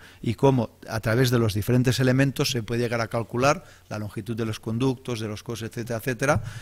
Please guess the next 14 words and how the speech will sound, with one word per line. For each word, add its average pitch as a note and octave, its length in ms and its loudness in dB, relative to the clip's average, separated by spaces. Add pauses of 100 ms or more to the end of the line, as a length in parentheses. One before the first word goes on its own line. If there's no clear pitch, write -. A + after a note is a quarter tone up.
(160)
a A2 100 -4
diferentes A2+ 420 0
frecuencias, B2 440 0
cómo A#2+ 240 -4
puede A#2 160 -4
llegar A#2 360 -4
a A2+ 100 -6
reducir A2+ 560 -6
la A2 80 -4
acústica. G2+ 380 -6
Es G2 60 -6
decir, G#2+ 140 -6
el G2+ 60 -6
ruido A#2 280 -4